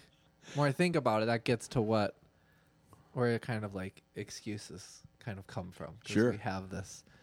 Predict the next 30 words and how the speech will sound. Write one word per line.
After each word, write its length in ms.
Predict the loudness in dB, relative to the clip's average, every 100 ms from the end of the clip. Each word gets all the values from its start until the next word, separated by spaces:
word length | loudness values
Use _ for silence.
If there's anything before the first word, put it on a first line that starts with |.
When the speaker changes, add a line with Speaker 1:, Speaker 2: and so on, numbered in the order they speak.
| -20 _ -2
Speaker 1:
idea 400 | 0 2 4 4
of 160 | 2 0
ourselves 640 | 0 2 4 4 0 -4
that 120 | -4
we're 80 | -4
trying 320 | -4 -6 -4
to, 200 | -8 -10 -12 _ _
you 80 |
know, 120 | -12 -10
portray 580 | -10 -10 0 2 2 -4
to 140 | -8
the 100 | -8
world. 460 | -6 -6 -6 -10 -20 _
You 120 | -14
know, 160 | -12 -14
m-, 80 | -16 -14
like, 300 | -12 -12 -16 -20 -20 -20 _ _ -6
"I'm 180 | -6
a 60 | -2
golfer. 600 | 0 0 0 -4 -6 -10 -14
I'm 200 | -12 -10
a 240 | -8 -10 -12 _ _ -2
good 220 | -2 0
golfer. 560 | -2 -2 -4 -8 -8 -14 _
I 460 | -6 -4 -6 -8 -12 _ -20 -16 -16 -2
play 220 | 2 2
with 180 | 2 -2
fewer 220 | -2 -4
clubs. 640 | 0 2 2 0 -6 -16 -20 _ _ _
I, 580 | -6 -4 -4 -6 -8